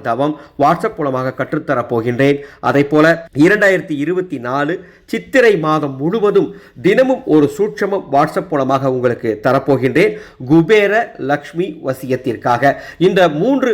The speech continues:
பயிற்சிகள் பற்றிய விளக்கம் தேவைன்னா என்னுடைய WhatsApp நம்பருக்கு தொடர்பு கொள்ளுங்கள், முழு விளக்கத்தை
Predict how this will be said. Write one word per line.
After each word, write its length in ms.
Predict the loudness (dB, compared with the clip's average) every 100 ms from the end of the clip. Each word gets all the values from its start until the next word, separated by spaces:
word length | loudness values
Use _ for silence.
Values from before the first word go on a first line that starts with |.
| 0 0
பயிற்சிகள் 440 | 0 0 -4 -4
பற்றிய 280 | -4 -2 -2
விளக்கம் 320 | -2 -2 -2 -2
தேவைன்னா 340 | -2 0 0 -2 -6 -2
என்னுடைய 260 | 2 4 2 0 0
WhatsApp 360 | 0 0 -6 -6
நம்பருக்கு 300 | -6 -8 -6 -2
தொடர்பு 260 | 0 0 2
கொள்ளுங்கள், 280 | 2 0 0 0
முழு 200 | 0 0 -2
விளக்கத்தை 380 | -2 -4 -4